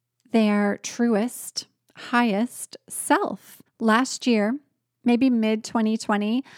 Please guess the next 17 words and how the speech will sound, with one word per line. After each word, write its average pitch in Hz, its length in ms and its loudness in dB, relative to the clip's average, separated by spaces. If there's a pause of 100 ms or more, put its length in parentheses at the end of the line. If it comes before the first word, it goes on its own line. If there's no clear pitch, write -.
(300)
I 269 220 4
bought 240 420 2
Hilary's 233 500 0
course, 220 520 0
How 233 320 2
to - 160 -4
Read 208 340 -2
the 233 120 -2
Akashic 247 500 -2
Records. 285 520 -2 (800)
Her 311 300 0
course - 1000 0 (240)
takes - 440 0
you 269 140 4
through 208 720 2
the 220 140 -2
process 208 1000 2